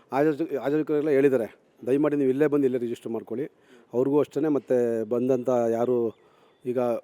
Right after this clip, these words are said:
ಎಲ್ಲದಕ್ಕಿಂತ ಮುಖ್ಯವಾಗಿ ಆರೋಗ್ಯ ಇಂಪಾರ್ಟೆಂಟು. ಆರೋಗ್ಯ ದೃಷ್ಟಿಯಿಂದ ನಾಳೆ ನಡೀತಿದ್ದಂಥ ಆರೋಗ್ಯ ಶಿಬಿರದಲ್ಲಿ ಅತಿ ಹೆಚ್ಚು ಜನ ಭಾಗವಹಿಸ್ತಾರೆ ಅನ್ನೋದು ನಮ್ಮ ನಿರೀಕ್ಷೆ ಸರ್.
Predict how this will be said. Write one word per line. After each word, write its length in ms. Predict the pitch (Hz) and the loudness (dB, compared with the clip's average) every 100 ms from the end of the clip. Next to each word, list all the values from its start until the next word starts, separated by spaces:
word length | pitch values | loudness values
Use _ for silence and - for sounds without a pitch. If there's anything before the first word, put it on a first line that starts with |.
| _ _ _ | _ _ _
ಎಲ್ಲದಕ್ಕಿಂತ 440 | 120 143 160 160 160 | -4 2 2 2 0
ಮುಖ್ಯವಾಗಿ 480 | 151 131 151 151 143 | -2 0 2 4 4
ಆರೋಗ್ಯ 380 | 139 151 151 | 4 4 4
ಇಂಪಾರ್ಟೆಂಟು. 640 | 147 127 127 117 - - _ _ _ 113 | 2 4 0 0 -4 -10 _ _ _ -8
ಆರೋಗ್ಯ 400 | 104 143 165 165 | 2 4 6 4
ದೃಷ್ಟಿಯಿಂದ 500 | 151 - 151 143 113 120 135 131 | 2 -2 0 2 2 -2 -2 -4
ನಾಳೆ 240 | 123 127 | -2 0
ನಡೀತಿದ್ದಂಥ 400 | 123 143 143 135 | 0 0 2 2
ಆರೋಗ್ಯ 280 | 123 135 139 | 0 0 0
ಶಿಬಿರದಲ್ಲಿ 540 | 139 127 123 110 123 143 _ _ - | -4 -4 -4 -2 -4 -6 _ _ -16
ಅತಿ 200 | 123 175 | -4 0
ಹೆಚ್ಚು 260 | 139 - 156 | 0 0 0
ಜನ 160 | 156 | 0
ಭಾಗವಹಿಸ್ತಾರೆ 540 | 139 131 135 131 139 127 | 2 2 2 0 -2 -2
ಅನ್ನೋದು 180 | 131 | -2
ನಮ್ಮ 160 | 139 113 | -2 -2
ನಿರೀಕ್ಷೆ 280 | 110 107 101 | -4 -6 -12
ಸರ್. 180 | - | -20